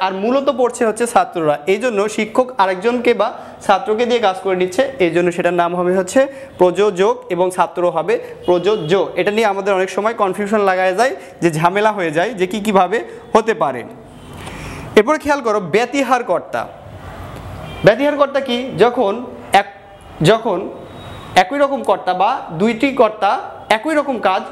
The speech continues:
সম্পাদন করে, দুইটি কর্তা যখন একই রকম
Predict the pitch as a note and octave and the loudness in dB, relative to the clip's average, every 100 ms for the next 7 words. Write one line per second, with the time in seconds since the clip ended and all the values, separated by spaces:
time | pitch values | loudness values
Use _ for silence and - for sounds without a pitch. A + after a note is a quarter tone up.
0 | - - A3+ - E3+ C3+ A#2+ A2+ - - | -4 0 0 0 -2 -2 -4 -4 -14 -18
1 | - - - - - - - F3 A3 B3 | -18 -16 -16 -16 -14 -6 4 4 4 2
2 | B3 B3 G3 G3+ D4 D4+ - F3+ A3+ C#4+ | 2 0 0 0 -2 -2 -2 0 2 0
3 | C4 | 0